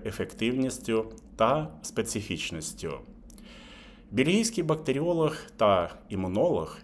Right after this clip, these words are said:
Жюль Борде вперше відкрив та встановив роль комплементу у вивченні комплексу антиген-антитіло, і за це він отримав Нобелівську премію з фізіології і медицини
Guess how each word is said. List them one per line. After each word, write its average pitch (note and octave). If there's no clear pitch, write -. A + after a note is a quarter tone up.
Жюль G2+
Борде F2
вперше D#3
відкрив B2
та A2+
встановив G#2+
роль A2
комплементу C3+
у G3
вивченні A2+
комплексу G2
антиген-антитіло, G#2
і G#3
за A2
це D#3
він A2+
отримав G2+
Нобелівську F2+
премію F2+
з -
фізіології F#2
і E2
медицини D3